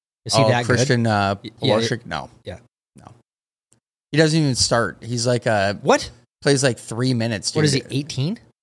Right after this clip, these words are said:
Speaker 1: Like, why doesn't he start?
Speaker 2: No, on the Chelsea team. He plays for
Speaker 1: Oh,
Speaker 2: Chelsea,
Speaker 1: oh, oh.
Speaker 2: and he plays, like, three minutes a game, maybe.
Speaker 1: Dumb.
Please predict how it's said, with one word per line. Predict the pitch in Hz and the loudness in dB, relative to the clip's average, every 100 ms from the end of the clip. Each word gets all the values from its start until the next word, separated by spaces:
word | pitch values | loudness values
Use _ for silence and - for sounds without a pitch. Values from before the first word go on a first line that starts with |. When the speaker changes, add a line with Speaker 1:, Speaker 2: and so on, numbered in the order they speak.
| _ _ _ - | _ _ _ -8
Speaker 1:
Like, | 123 | 0
why | 143 | 2
doesn't | 151 151 | 2 2
he | 143 | 0
start? | - 208 - _ _ _ | 0 -2 -4 _ _ _
Speaker 2:
No, | 139 127 | 2 4
on | 127 | 4
the | 123 | 0
Chelsea | - 120 - 104 | 0 2 0 -2
team. | - 113 | -6 -4
He | 117 | -2
plays | - 139 | 2 2
for | - | 2
Speaker 1:
Oh, | 120 | 2
Speaker 2:
Chelsea, | 120 110 117 - | 4 4 4 2
Speaker 1:
oh, | 98 - | 0 -4
oh. | 120 104 95 | -4 -2 -2
Speaker 2:
and | 123 | 2
he | 135 117 | 2 2
plays, | 117 - 120 120 | 0 0 2 2
like, | 107 | 0
three | - 110 107 | -2 -2 0
minutes | 104 107 | 0 -2
a | 107 | -2
game, | 95 87 104 | -2 -2 0
maybe. | 101 113 113 113 - _ _ _ _ _ | 0 2 0 -2 -12 _ _ _ _ _
Speaker 1:
Dumb. | - 92 95 | -4 -4 -4